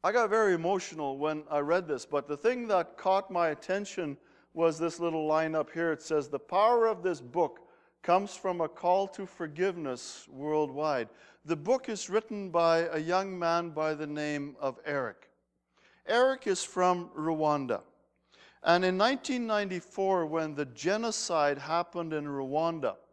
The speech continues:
Eric was sixteen years old. His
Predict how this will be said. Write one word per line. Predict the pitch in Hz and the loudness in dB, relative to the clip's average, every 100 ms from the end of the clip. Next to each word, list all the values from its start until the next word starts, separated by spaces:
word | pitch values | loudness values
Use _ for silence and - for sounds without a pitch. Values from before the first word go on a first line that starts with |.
| _ _ _ _ _ - | _ _ _ _ _ 2
Eric | 185 226 233 233 | 4 6 4 2
was | 185 160 | -4 -4
sixteen | - 220 - - 202 196 | -6 -8 -10 -8 -8 -6
years | 185 180 160 | -4 -4 -2
old. | 165 151 123 - | -2 -2 -4 0
His | 196 208 202 | 2 2 -2